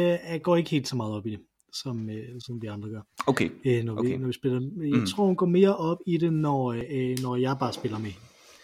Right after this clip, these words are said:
Speaker 1: Øh, hvor vi, hvis
Speaker 2: Okay.
Speaker 1: vi bare spiller et spørgespil. Men når det er min familie, så kan hun godt sige, "Jamen, det her, der, der sker et eller andet andet." Ikke? Altså, her sker der noget, hvor,
Speaker 2: Ja,
Speaker 1: hvor der
Speaker 2: ja.
Speaker 1: ikke, hun får ikke så meget ud af at være med i det. Men vi, vi er typisk på hold sammen, så mig og min kone.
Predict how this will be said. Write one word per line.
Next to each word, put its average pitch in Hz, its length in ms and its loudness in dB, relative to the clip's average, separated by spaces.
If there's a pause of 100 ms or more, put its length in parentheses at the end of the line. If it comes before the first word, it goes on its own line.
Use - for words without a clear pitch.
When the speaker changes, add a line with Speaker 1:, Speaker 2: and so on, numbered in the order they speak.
(400)
Speaker 1:
Øh, 107 580 -4 (120)
hvor 117 100 -2
vi, 135 180 0
hvis - 160 -4
Speaker 2:
Okay. - 160 4
Speaker 1:
vi 147 60 4
bare 131 160 2
spiller 110 240 -4
et 104 60 -10
spørgespil. 110 460 -10
Men 110 260 -4 (360)
når 139 80 2
det 127 100 6
er 135 40 4
min 160 200 6
familie, 160 300 -2
så 175 100 -2
kan 185 80 2
hun 165 80 2
godt 165 160 -2
sige, 170 120 -2
"Jamen, 151 180 0
det 185 100 6
her, 156 100 2
der, 151 160 2 (140)
der 151 100 2
sker 202 340 2
et 143 80 2
eller 139 160 2
andet 127 120 0
andet." 139 340 -4 (300)
Ikke? 196 120 4 (360)
Altså, 151 120 -2
her 165 80 2
sker 160 220 4
der 139 60 6
noget, 131 220 4
hvor, 123 340 4
Speaker 2:
Ja, 110 140 4 (120)
Speaker 1:
hvor 135 80 0
der 123 80 2
Speaker 2:
ja. 120 140 6
Speaker 1:
ikke, 95 120 -8 (120)
hun 135 140 2
får 139 120 0
ikke 131 120 2
så 139 80 -4
meget 131 120 0
ud 127 140 2
af 120 120 -2
at 107 60 -8
være 110 120 -6
med 113 100 -4
i - 20 -4
det. 113 80 -6
Men 120 120 -4
vi, 160 80 4 (140)
vi 180 60 4
er 151 40 0
typisk 175 300 -4
på 151 60 2
hold 190 220 2
sammen, 117 300 -8
så - 120 -10
mig 117 180 -4
og 107 60 -4
min 107 120 -6
kone. 127 300 -2